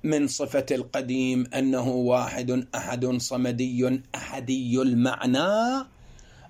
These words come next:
العلماء قالوا هذه العبارة، آه، يمكن أن تكون إشارة إلى بساطة الذات وعدم تركبها. بسيطة، الذات بسيطة، مو مركبة من،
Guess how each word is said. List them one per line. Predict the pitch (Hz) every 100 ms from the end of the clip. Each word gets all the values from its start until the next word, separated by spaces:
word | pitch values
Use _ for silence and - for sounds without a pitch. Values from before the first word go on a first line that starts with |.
| -
العلماء | 120 98 117 117 120 151 135 - - -
قالوا | 127 127 107 98 90 - - - - -
هذه | - 117 151 143 117 110 107
العبارة، | - 113 107 110 110 123 170 196 208 - - - - - 110
آه، | 92 - -
يمكن | 110 156 131 - 104
أن | - 110 101
تكون | 104 98 113 135 180 175 -
إشارة | 107 - 120 156 170
إلى | 160 107 110 147
بساطة | 139 - 113 139 143 143 113
الذات | 98 101 117 170 - 113
وعدم | 90 107 113 139 185
تركبها. | 214 110 76 - - - 139 98 - - - - - - - - - - - - - - - - - -
بسيطة، | - - 233 - - -
الذات | 156 190 -
بسيطة، | 113 - 220 -
مو | 113 202
مركبة | 262 190 156 - - 120 117
من، | 120 117